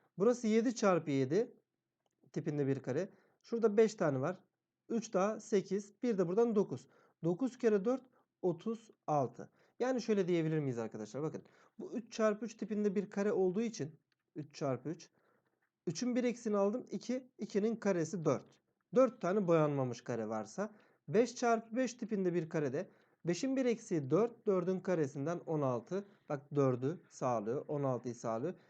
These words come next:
Eğer bunu da sağlatırsam bu kural işliyor demektir. Yedi çarpı yedi tipinde ise o zaman bir eksi altı, altının da karesinden, evet, gerçekten bu da sağladı. O zaman bize on beş çarpı on beş tipindeki kareyi sordukları için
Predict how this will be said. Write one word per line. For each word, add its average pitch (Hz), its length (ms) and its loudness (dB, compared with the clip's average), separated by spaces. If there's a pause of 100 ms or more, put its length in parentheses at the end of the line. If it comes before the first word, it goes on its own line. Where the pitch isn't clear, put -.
(140)
Eğer 214 260 4
bunu 269 140 0
da 247 100 4
sağlatırsam 214 600 2 (340)
bu 247 140 -2
kural 233 260 4 (120)
işliyor 226 440 2
demektir. 135 480 -2 (440)
Yedi 180 340 0
çarpı 262 320 -2
yedi 214 220 -2
tipinde 220 360 0
ise 214 300 -2 (220)
o 196 80 -6
zaman 208 260 2
bir 226 100 2
eksi 190 340 0
altı, 196 440 0 (200)
altının 185 460 0
da 156 100 0
karesinden, 160 520 -2
evet, 143 220 0 (280)
gerçekten 156 500 -6
bu 143 60 -8
da 143 80 -6
sağladı. 117 480 -4 (320)
O 147 80 -2
zaman 220 280 2
bize 214 200 -2 (100)
on 262 280 0
beş 202 200 0
çarpı 151 360 -2
on 180 300 -2
beş 143 140 0
tipindeki 135 540 -4
kareyi 143 280 -2
sordukları 139 520 -4
için 185 320 -4